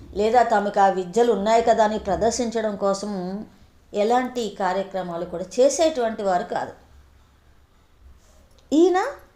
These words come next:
అంత అద్భుతమైనటువంటి లోకాలు సృష్టించేటువంటి శక్తిమంతుడు అయినప్పటికీ కూడా అమ్మవారి ఆరాధనలోనే ఆ తపస్సును అంతటినీ కూడా గడుపుతూ ఉన్నాడు. తపస్విగా అతను తన జీవితాన్ని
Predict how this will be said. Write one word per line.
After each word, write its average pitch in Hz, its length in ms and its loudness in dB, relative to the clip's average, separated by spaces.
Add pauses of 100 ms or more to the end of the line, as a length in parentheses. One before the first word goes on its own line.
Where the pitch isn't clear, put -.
(640)
అంత 214 180 -2
అద్భుతమైనటువంటి 294 840 4
లోకాలు 254 500 4 (260)
సృష్టించేటువంటి 226 840 -2
శక్తిమంతుడు 226 840 -4 (460)
అయినప్పటికీ 185 580 -4
కూడా 180 340 -6 (540)
అమ్మవారి 226 500 4
ఆరాధనలోనే 202 920 0 (420)
ఆ 175 60 0
తపస్సును 175 500 -4
అంతటినీ 170 440 -6
కూడా 196 340 -4 (540)
గడుపుతూ 214 280 0
ఉన్నాడు. 160 280 -2
తపస్విగా 196 640 0
అతను 220 340 -2
తన 180 140 -2
జీవితాన్ని 185 680 -4